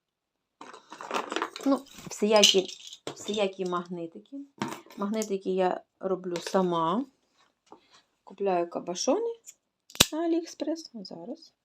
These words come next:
Кабашони на Аліекспрес купляю. Всіякі. Не фокусується сьогодні в мене щось камера, да? І магнітики різних розмірів, і великі, і маленькі,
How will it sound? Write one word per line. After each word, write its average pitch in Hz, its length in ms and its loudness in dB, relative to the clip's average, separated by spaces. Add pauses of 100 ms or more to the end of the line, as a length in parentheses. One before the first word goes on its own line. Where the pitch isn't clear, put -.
(1040)
Кабашони 214 540 0
на 320 120 4
Аліекспрес 285 500 -2
купляю. 247 480 -4 (280)
Всіякі. 240 560 -2 (1600)
Не 226 80 -10
фокусується 156 680 -14
сьогодні - 300 -12
в - 20 -12
мене 165 180 -14
щось - 200 -20
камера, 208 400 -8
да? 233 180 -6 (400)
І 392 240 2
магнітики 190 640 -4 (600)
різних 190 560 -6
розмірів, 294 840 2 (380)
і 190 120 -8
великі, 247 500 0
і 190 160 -4
маленькі, 220 560 -2